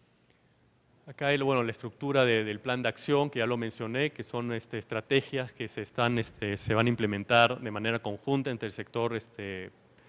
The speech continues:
privado, el sector público, este, los especialistas a-, acá en el, en Lima, los especialistas allá en Corea, para poder, este, dinamizar y tratar de aprovechar más las oportunidades que nos brinda el mercado coreano.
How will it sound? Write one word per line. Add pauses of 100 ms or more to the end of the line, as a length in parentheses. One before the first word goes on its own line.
(120)
privado,
el
sector
público, (400)
este,
los
especialistas
a-,
acá
en
el,
en
Lima,
los
especialistas
allá
en
Corea, (420)
para
poder,
este,
dinamizar
y
tratar
de
aprovechar
más
las
oportunidades
que
nos
brinda
el
mercado
coreano.